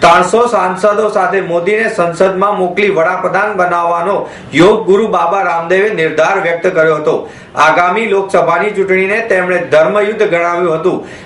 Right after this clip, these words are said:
દેશમાં સત્તા પરિવર્તન લાવવા તેઓ અભિયાન હાથ ધરશે. સંસદમાં કોંગ્રેસની ટિકિટ પર પાંચ ટર્મથી ચૂંટાઈ આવતા અને કેન્દ્ર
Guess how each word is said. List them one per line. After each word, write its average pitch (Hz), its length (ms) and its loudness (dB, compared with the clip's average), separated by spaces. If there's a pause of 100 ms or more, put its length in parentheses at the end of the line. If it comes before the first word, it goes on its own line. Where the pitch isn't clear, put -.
(120)
દેશમાં 214 880 2
સત્તા 202 400 2
પરિવર્તન 214 560 0
લાવવા 180 380 0
તેઓ 196 220 0
અભિયાન 160 500 0
હાથ 160 320 -2
ધરશે. 160 500 -2
સંસદમાં 196 760 2
કોંગ્રેસની 202 420 -2
ટિકિટ 202 380 0
પર 214 120 4
પાંચ 202 420 -2
ટર્મથી 208 300 0
ચૂંટાઈ 196 480 2
આવતા 180 360 0
અને 180 320 -2
કેન્દ્ર 180 480 0